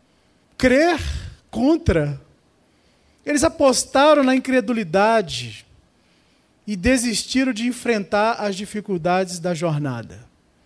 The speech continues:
Então o salmista, ele relata aqui, eu queria ter um telão agora, mas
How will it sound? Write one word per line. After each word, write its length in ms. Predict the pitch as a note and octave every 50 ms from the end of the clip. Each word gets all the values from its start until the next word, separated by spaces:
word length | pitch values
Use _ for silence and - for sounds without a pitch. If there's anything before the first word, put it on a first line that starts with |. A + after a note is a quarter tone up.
| _ _ _ _ _ _ _ _ _ -
Então 240 | D#4+ C4 G4 G4
o 40 | G4
salmista, 1000 | F#4+ - F4 D#4+ C#4 B3+ B3+ D4+ D#4 C#4 - - - - F3+ D#3 C#3 C3+ G#2+ - - _ _ _ _ _ _ _ _ _ _ _ _
ele 260 | A3+ A#3+ C4+ C#4+ C4
relata 680 | B3 G3+ B3+ C#4 B3 A3+ A#3 B3 C4+ C4+ A#3+ - -
aqui, 440 | F#3+ F3+ - - A#3+ B3+ A#3+ G3 F3
eu 80 | F3+ F3+
queria 240 | - A#3 A#3+ A#3+ A#3
ter 140 | A#3+ A#3+
um 440 | A#3 A3 G3+ F3+ D#3+ C#3+ C#3 C3+ E3 E3
telão 400 | - F3+ E3 E3+ G3 G#3 G3+ F#3+
agora, 380 | E3+ D#3+ F#3+ G3+ G3 F3+ F3
mas 300 | D#3+ F3 F3 F3+ E3+ E3+